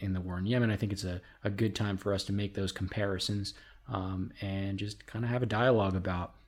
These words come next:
you know, what we can do, if anything at all, and, you know, uh, what to watch out for in the coming months and years.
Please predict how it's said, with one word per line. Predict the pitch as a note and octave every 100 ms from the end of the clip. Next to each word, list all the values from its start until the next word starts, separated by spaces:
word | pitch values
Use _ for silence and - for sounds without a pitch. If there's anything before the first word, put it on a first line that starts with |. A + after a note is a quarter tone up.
| - - G2
you | F#2
know, | F2+ F2 F#2
what | F#2+ F#2 G2
we | F#2+
can | - G#2 A2 A2
do, | A2 A2 A#2+
if | F#2+ - - -
anything | F#2+ G2+ G2+ G#2+ G#2
at | F#2
all, | F#2+ B2+ C3+
and, | G#2+ F#2+ G2 - - - -
you | G#2
know, | G2 F#2 F2+ G#2
uh, | F#2 F#2
what | F2+ G#2+ -
to | A#2
watch | G#2 G#2 -
out | A#2+ A#2
for | - G2 F2+
in | F2+
the | F#2
coming | G2 F2+ F2+ F2+ -
months | A#2 F#2+ F2+ F2 F2+ -
and | F2+ F2
years. | F2 G#2+